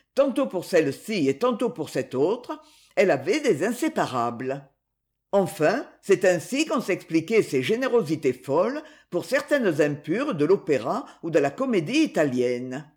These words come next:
Une épigramme, qui date de ses premiers revers au théâtre, résume bien les griefs du public. Recours à des attraits, recours à des talents. Dans l'emploi qu'elle en fait,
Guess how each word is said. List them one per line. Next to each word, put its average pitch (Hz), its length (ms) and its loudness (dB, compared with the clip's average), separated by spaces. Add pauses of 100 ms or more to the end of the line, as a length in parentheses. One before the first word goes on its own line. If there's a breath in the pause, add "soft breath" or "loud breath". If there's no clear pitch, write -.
(640)
Une 190 160 0
épigramme, 226 680 -2 (180 loud breath)
qui 202 140 -2
date 226 320 2
de 160 160 0
ses 147 160 -2
premiers 277 320 0
revers 180 420 0
au 131 60 0
théâtre, 170 600 -2 (220 loud breath)
résume 190 400 2
bien 151 340 0
les 269 120 -2
griefs 190 440 2
du 233 120 -4
public. 131 720 -6 (840)
Recours 247 500 4
à 139 60 2
des 151 240 2
attraits, 185 500 0 (200 loud breath)
recours 247 540 2
à 339 80 4
des 262 140 -2
talents. 135 560 0 (220 soft breath)
Dans 175 120 4
l'emploi 180 500 2
qu'elle 233 200 2
en 139 120 0
fait, 214 380 0